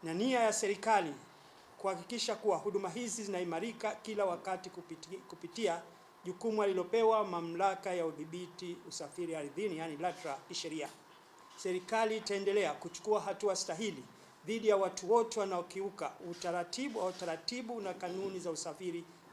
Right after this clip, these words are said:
bila ya kujali nafasi zao. Aidha, katika kukabiliana na changamoto za usafiri wa abiria, wakiwemo wanafunzi, na katika kuboresha usafiri wa wanafunzi mijini,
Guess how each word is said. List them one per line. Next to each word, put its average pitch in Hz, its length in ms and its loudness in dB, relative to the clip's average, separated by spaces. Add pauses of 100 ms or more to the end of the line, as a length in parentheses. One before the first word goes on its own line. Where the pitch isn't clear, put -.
(140)
bila 190 320 0
ya 165 140 -4
kujali 160 580 -4 (380)
nafasi 151 300 -8
zao. 143 300 -4 (1200)
Aidha, 226 280 4
katika 233 400 -2
kukabiliana 214 480 4
na 190 80 0
changamoto 208 500 0
za 202 120 0
usafiri 202 400 -2
wa 190 120 4
abiria, 175 360 0
wakiwemo 208 540 4
wanafunzi, 196 560 0 (460)
na 165 80 -4
katika 214 360 0
kuboresha 226 480 6
usafiri 214 460 0
wa 202 60 8
wanafunzi 185 500 -2
mijini, 165 400 -4